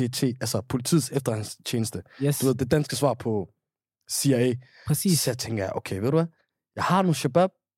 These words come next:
Speaker 1: de har været i Syrien tilbage, frem og tilbage. Du, P T har taget fat i dem." Og så var der på et tidspunkt, der er noget, der hedder Aarhus-modellen, hvor de prøvede
Speaker 2: Ja.
Speaker 1: at afradikalisere unge.
Speaker 2: Ja, jeg kan godt huske den, jeg kan godt huske den. Hvor man trækker dem ind i folden og hjælper dem og prøver på at give dem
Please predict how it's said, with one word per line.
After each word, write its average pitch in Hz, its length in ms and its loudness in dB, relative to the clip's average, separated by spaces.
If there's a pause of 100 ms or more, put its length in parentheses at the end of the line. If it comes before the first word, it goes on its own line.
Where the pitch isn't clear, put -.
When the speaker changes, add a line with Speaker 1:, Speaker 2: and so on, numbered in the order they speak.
(320)
Speaker 1:
de 135 60 2
har 131 80 4
været 120 120 2
i 117 40 0
Syrien 156 280 2
tilbage, 131 300 -2
frem 139 160 0
og 120 80 -2
tilbage. 131 380 0 (420)
Du, 110 120 0 (320)
P - 20 -10 (120)
T - 40 -2
har 151 100 4
taget 120 200 -8
fat 147 140 2
i 131 40 0
dem." 151 180 0 (840)
Og - 80 -8
så 175 80 0
var 175 60 4
der 170 80 4
på - 60 -2
et 147 40 -4
tidspunkt, 196 220 2
der 156 40 4
er - 20 4
noget, 175 140 6
der 160 40 6
hedder 156 140 2
Aarhus-modellen, 131 540 2
hvor 135 80 -2
de 135 80 0
prøvede 151 260 2
Speaker 2:
Ja. 131 40 2
Speaker 1:
at 120 100 0
afradikalisere 139 760 0
unge. 123 200 0 (160)
Speaker 2:
Ja, 151 80 2
jeg 165 80 4
kan 156 100 4
godt 170 120 2
huske 170 120 2
den, 165 40 0
jeg 139 80 2
kan 156 60 2
godt 151 40 4
huske 151 200 4
den. 101 120 0 (100)
Hvor 139 80 0
man 143 140 4
trækker 151 240 0
dem 156 120 0
ind 180 120 8
i 165 60 6
folden 165 440 4
og 135 100 0
hjælper 151 380 4
dem 143 280 6
og 120 160 0
prøver 160 200 2
på 135 440 4
at 120 120 2
give 156 140 2
dem 127 400 6